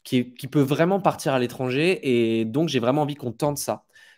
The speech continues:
qu'on tente, euh, en fait, de contacter des médias et des professionnels étrangers pour voir si ça peut le, si ça peut les intéresser. Euh, il y a une radio française comme Betty de Radio F M R, ça peut être intéressant aussi. J-Pop Tunes,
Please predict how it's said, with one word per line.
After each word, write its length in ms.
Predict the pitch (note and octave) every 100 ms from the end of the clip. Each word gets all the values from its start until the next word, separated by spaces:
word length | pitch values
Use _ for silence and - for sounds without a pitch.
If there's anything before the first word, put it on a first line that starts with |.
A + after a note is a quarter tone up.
| _
qu'on 160 | A#2+
tente, 320 | A2 D3 D3+ C#3
euh, 140 | A#2+
en 100 | G#2+
fait, 180 | A2 B2+
de 80 | A2+
contacter 500 | A#2 A2+ A2+ - B2+
des 100 | A#2+
médias 240 | A2+ B2
et 40 | A#2
des 120 | G#2+
professionnels 560 | - G#2+ A2+ A#2 A2
étrangers 400 | G#2+ - G#2+ A2
pour 160 | C#3 A2
voir 160 | A#2 C3+
si 120 | -
ça 120 | G#2
peut 100 | G#2+
le, 160 | G2+ F#2 -
si 140 | -
ça 140 | - A2
peut 140 | -
les 140 | B2+
intéresser. 520 | A2 G#2 F#2+ F#2+ - - _ _ _ _ _ _ _ -
Euh, 520 | A#2 A2 A2 A2 A2
il 100 | -
y 60 | B2+
a 40 |
une 140 | C3+ C3
radio 260 | A#2+ C#3+
française 440 | D3 C#3+ C3+ D3 C#3+
comme 260 | C3 A#2
Betty 340 | G#2+ A#2+ - C3
de 80 | A#2+
Radio 300 | A2 G#2+ A2
F 120 | G#2+
M 140 | A2+
R, 100 | A2+
ça 120 | -
peut 120 | G2+ G#2
être 100 | G#2
intéressant 460 | G2+ G2+ G2 G2+
aussi. 260 | F#2+ - E3
J-Pop 340 | - A#2 A2
Tunes, 260 | - A#2 G#2+